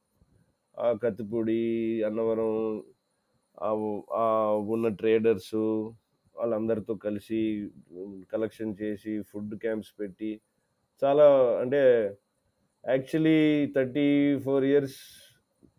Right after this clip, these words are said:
నేను చూస్తే అప్పుడు చేసిన రిలీఫ్ ఇప్పటివరకు మేము మళ్ళీ చేయలేదు. ఆ, చాలా స్పాంటేనియస్‌గా అందరూ కూడా సాయం చేశారు. ఉమ్, ఎక్కడికక్కడ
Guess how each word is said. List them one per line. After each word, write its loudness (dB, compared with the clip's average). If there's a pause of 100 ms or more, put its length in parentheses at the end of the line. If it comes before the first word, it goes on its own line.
(240)
నేను -4
చూస్తే 2
అప్పుడు -6
చేసిన 0
రిలీఫ్ 0
ఇప్పటివరకు -2
మేము -2
మళ్ళీ -4 (100)
చేయలేదు. -6 (1160)
ఆ, -6 (640)
చాలా 2
స్పాంటేనియస్‌గా -2
అందరూ -2
కూడా -2
సాయం -6
చేశారు. -6 (640)
ఉమ్, -14
ఎక్కడికక్కడ -6